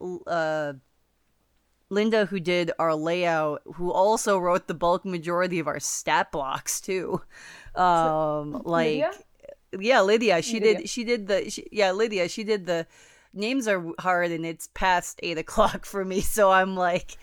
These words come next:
Speaker 2: It's good.
Speaker 1: eh. Uh, uh, thank you for correcting me there. But yeah, Lydia, she did, she did, not only did she, Lydia and Jane did our layout, but Lydia did most of our stat blocks. Like, everybody was just so good about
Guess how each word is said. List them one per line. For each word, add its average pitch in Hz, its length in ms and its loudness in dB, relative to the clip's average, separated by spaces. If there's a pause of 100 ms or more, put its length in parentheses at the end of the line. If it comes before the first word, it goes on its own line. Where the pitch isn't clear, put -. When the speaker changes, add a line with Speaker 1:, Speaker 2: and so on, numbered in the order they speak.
(140)
Speaker 2:
It's 339 160 -6
good. 254 180 0
Speaker 1:
eh. 254 140 -2 (440)
Uh, 202 300 6 (540)
uh, 214 380 8
thank 226 240 2
you 214 140 2
for 190 300 0
correcting 214 440 -4
me 175 80 -6
there. 160 180 -4
But 190 120 -6
yeah, 220 140 4
Lydia, 208 300 2
she 226 200 -6
did, 220 280 2
she 220 140 -6
did, 196 140 -2
not 190 160 2
only 254 160 -2
did 190 140 -8
she, 180 160 -6 (200)
Lydia 254 320 -2
and 208 140 -2
Jane 196 260 -2
did 175 140 -4
our 151 160 -4
layout, 147 560 -8 (680)
but 175 360 0
Lydia 196 280 -2
did 175 160 -6
most 170 240 -4
of 160 60 -8
our 156 100 -2
stat 156 320 -2
blocks. - 240 -6
Like, 170 220 -2
everybody 330 420 0
was 220 160 -6
just 196 220 -8
so 214 640 -10 (100)
good 208 420 0
about 165 640 -2